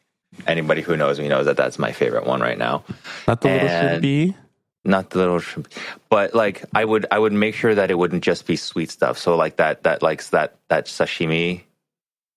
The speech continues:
Speaker 2: Mm-hmm.
Speaker 1: Pokemon. Um, yeah. All of those.
Speaker 2: So, if I were to be a gym leader, personally,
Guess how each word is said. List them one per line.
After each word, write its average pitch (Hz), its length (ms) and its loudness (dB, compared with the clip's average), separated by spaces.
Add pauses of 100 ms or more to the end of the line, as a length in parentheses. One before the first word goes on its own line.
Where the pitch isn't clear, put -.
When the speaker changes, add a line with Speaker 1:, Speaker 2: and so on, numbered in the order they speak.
(180)
Speaker 2:
Mm-hmm. 98 420 4 (240)
Speaker 1:
Pokemon. 85 760 0 (520)
Um, 73 600 0 (360)
yeah. 71 320 2 (880)
All 73 200 2
of 65 60 -6
those. - 360 -2 (1300)
Speaker 2:
So, 107 340 2 (500)
if 113 140 2
I 156 60 4
were 202 80 2
to 226 100 -2
be 208 80 4
a 175 40 4
gym 113 240 0
leader, 95 380 0 (100)
personally, 147 540 2